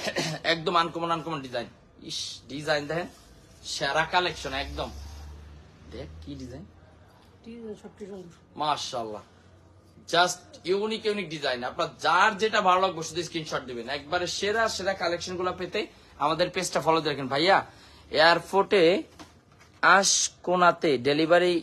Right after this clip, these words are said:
Speaker 1: নিব কিভাবে? আপা উত্তরা নয় ছয় পনেরো, তিন জায়গা যাবে, উত্তরা থেকে নিতে পারবেন আপু। উত্তরা নয় ছয় পনেরো, বিরামপুর দিনাজপুর থেকে। অনেক ভালোবাসা। বিরামপুর করতো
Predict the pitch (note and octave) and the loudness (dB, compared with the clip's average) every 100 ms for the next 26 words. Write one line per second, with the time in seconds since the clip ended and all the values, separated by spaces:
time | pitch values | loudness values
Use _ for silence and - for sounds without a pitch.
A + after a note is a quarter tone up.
0 | - D3 E3 E3 D#3+ D3 C3+ B2 - F#3 | -6 -2 0 0 0 0 2 2 4 4
1 | F3 F3 G#3+ G#3+ G3 - - - _ _ | 4 2 6 6 6 2 -8 -8 _ _
2 | _ _ _ _ _ _ _ - D3+ E3+ | _ _ _ _ _ _ _ -6 2 4
3 | F#3 F3+ F#3 F#3 G3 F3+ C3 - - _ | 4 4 0 0 2 2 2 -4 -20 _
4 | - G3+ A3 F#3 E3 C#3+ C3 C#3+ D#3+ A3+ | -8 -6 0 0 0 -2 -4 -6 -4 -2
5 | G3+ F#3+ F#3+ F#3+ G3 D#3 C#3+ B2+ A2 - | -2 -2 -2 2 2 2 -2 -2 -10 -14
6 | _ _ _ _ - E3+ D#3+ G3+ G3+ F#3+ | _ _ _ _ -4 -4 0 6 6 6
7 | E3+ F3+ F3 F#3 F3 F3+ D3 A#2+ G#2+ A2 | 4 4 4 2 2 0 2 0 -4 -6
8 | E3+ G3+ G#3+ - G#3 F3+ F#3+ F3+ E3 D3+ | 2 4 2 0 -2 2 2 0 -4 -6
9 | C#3 D3+ G3 F3 E3 D#3 D3 C3 D#3 F3+ | 2 2 4 4 4 4 0 -2 0 0
10 | F#3 F#3 G3 G3+ A3+ | 0 -4 0 0 2